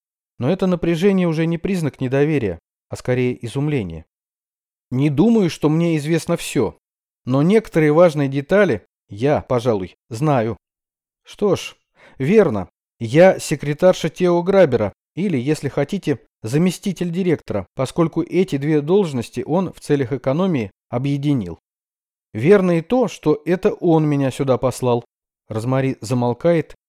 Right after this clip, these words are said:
и тянется за сигаретой. «Я должна рассказать вам все с самого начала?» «Думаю, так будет лучше». Однажды утром, в первых числах ноября,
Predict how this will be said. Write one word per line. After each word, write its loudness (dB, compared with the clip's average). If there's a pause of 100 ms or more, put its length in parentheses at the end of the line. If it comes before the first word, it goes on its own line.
(180)
и -8
тянется -2
за -4
сигаретой. -6 (880)
«Я 4
должна 6
рассказать 2
вам 2
все -2
с -4
самого 0
начала?» 0 (1120)
«Думаю, 0
так -2
будет -4
лучше». -10 (1000)
Однажды 0
утром, -2
в -20
первых -4
числах -6
ноября, -2